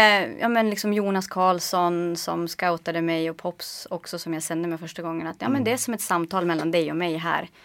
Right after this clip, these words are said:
Speaker 2: Mm.
Speaker 1: Du tittar på mig, eventuellt in i den kameran där, men vi pratar om skidåkning.
Speaker 2: Mm.
Speaker 1: Eh, och, eh, så var jag liksom förberedd på att vi skulle prata om Charlotte Kallas nya klassiska teknik och så
Speaker 2: Mm.
Speaker 1: vidare. Och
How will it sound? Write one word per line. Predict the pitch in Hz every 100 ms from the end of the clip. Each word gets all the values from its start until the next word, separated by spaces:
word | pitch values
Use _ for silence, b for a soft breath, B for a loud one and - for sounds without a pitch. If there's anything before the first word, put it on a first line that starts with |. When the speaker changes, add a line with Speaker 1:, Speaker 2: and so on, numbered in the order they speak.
| B
Speaker 2:
Mm. | 233
Speaker 1:
Du | 208
tittar | 247 254 220
på | 208
mig, | 208 190 185 180
eventuellt | 208 214 214 208 196
in | 185 180
i |
den | 170 170
kameran | 165 165 160 165 160
där, | 147 156
men | 180 190 214
vi | 247
pratar | 262 190 190
om | 175
skidåkning. | 170 180 165 196 202 - - -
Speaker 2:
Mm. | 117 110 110 B B B B B B B B
Speaker 1:
Eh, | 190 180 175 170 160 147 -
och, | 214 190 - _ -
eh, | 196 180 175
så | 175 -
var | 208 208
jag |
liksom | 185 - 180
förberedd | - 170 170 185 175
på | - 170
att | 160 156 -
vi | 180
skulle | - 180 165
prata | 175 160 -
om | 170 170 170
Charlotte | - 170 -
Kallas | - 165 156 -
nya | 160 156
klassiska | 151 156 175 -
teknik | 160 165 175 175 160 156
och | 165
så | 175
Speaker 2:
Mm. | 165
Speaker 1:
vidare. | 151 151 147
Och | 160